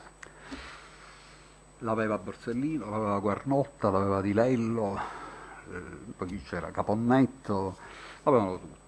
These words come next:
Ad Agrigento macchine blindate non ce n'erano, anzi vorrei ricordare, e qualche collega più anziano di me lo ricorda di sicuro,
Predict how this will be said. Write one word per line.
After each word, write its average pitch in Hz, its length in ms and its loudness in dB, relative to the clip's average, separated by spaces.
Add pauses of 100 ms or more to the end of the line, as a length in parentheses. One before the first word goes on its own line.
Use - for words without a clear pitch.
(120)
Ad 117 140 -8
Agrigento 127 680 -4
macchine 110 380 -6
blindate 117 720 0
non 127 240 0
ce - 160 -2
n'erano, 87 540 -6
anzi 92 340 -4
vorrei 131 320 0
ricordare, 98 1120 -4 (420)
e 107 360 -6
qualche 113 320 0
collega 117 400 0
più - 180 -8
anziano 113 360 -2
di 113 120 -4
me 104 200 -2 (200)
lo 101 200 -6
ricorda 107 440 -6
di 123 160 -6
sicuro, 156 640 -6